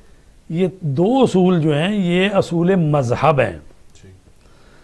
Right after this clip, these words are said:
Speaker 1: तो इसलिए जो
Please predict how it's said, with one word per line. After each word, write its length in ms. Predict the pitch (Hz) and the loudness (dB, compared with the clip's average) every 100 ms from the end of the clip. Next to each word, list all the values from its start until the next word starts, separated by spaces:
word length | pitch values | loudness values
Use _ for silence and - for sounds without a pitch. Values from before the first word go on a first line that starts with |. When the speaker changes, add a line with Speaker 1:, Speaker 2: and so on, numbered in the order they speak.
| - - - - - - - | -20 -20 -20 -20 -20 -20 -6
Speaker 1:
तो 340 | 185 190 220 | -2 -2 -2
इसलिए 680 | 226 - 240 247 214 165 170 | -4 -4 0 2 4 4 2
जो 680 | 147 135 214 214 214 220 | -2 -2 0 2 2 0